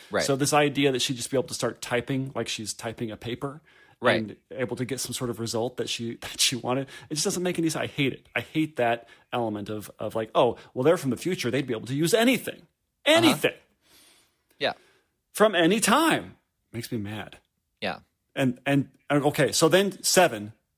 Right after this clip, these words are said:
Speaker 2: just starts driving. She, she
Speaker 1: Uh-huh.
Speaker 2: knows how to drive. And, okay, so, but aside from Seven immediately knowing how to drive a, an automobile without her implants, by the way.
Speaker 1: Right.
Speaker 2: Not like she can rely on the implants.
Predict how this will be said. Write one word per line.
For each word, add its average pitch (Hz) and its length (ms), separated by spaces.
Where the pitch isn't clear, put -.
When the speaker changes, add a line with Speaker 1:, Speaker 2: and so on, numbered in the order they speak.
Speaker 2:
just 151 160
starts 123 240
driving. 123 420
She, 147 180
she 127 60
Speaker 1:
Uh-huh. 147 200
Speaker 2:
knows 151 180
how 151 80
to 147 100
drive. 143 460
And, 196 140
okay, 214 240
so, 170 140
but 196 200
aside 269 560
from 208 240
Seven 170 480
immediately 175 400
knowing 156 280
how 143 100
to 135 80
drive 117 360
a, 113 180
an 120 100
automobile 113 640
without 190 480
her 190 140
implants, 165 640
by 117 120
the 104 120
way. - 240
Speaker 1:
Right. 127 200
Speaker 2:
Not 151 160
like 175 100
she - 120
can 143 120
rely 135 320
on 151 80
the 143 140
implants. - 640